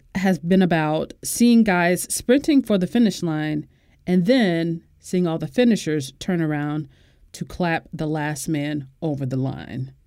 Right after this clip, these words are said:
They've been about teammates choosing to cross the line together, not wanting to come second, but not wanting the other guys to come second either. Those games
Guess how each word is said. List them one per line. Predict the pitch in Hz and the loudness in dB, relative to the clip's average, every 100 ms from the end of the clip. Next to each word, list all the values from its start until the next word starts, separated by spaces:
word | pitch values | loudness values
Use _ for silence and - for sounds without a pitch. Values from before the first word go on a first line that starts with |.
| _ _ _ | _ _ _
They've | - 180 175 | 0 0 2
been | 180 165 | 2 2
about | 151 143 143 - - _ _ | 0 -2 -4 -8 -16 _ _
teammates | - 233 226 214 208 - | 2 6 6 6 2 -4
choosing | - 226 202 202 190 185 | 2 4 6 4 4 2
to | - 180 | -2 -4
cross | - 180 - | -2 -2 0
the | 180 | 0
line | 165 156 | 2 0
together, | 151 147 151 165 202 233 226 - - _ | -2 -4 -2 0 0 0 -4 -18 -20 _
not | 175 196 | -2 2
wanting | 226 214 202 | 4 4 2
to | 185 | 2
come | 196 175 | 0 0
second, | - 156 156 156 151 | 0 -2 -2 -4 -2
but | 151 | -2
not | 175 185 | -2 -2
wanting | 180 175 165 156 151 - _ _ _ | -2 0 2 2 0 -4 _ _ _
the | - | -6
other | - 294 202 | 0 2 2
guys | 151 135 123 127 - _ - | 0 -2 -2 -4 -8 _ -12
to | 160 | -8
come | 147 139 | -6 -6
second | 131 135 127 - | -4 -6 -6 -6
either. | - 170 131 - - _ _ _ _ | -4 -4 -4 -10 -16 _ _ _ _
Those | 180 202 | 2 4
games | 196 180 175 170 170 | 2 2 2 0 -4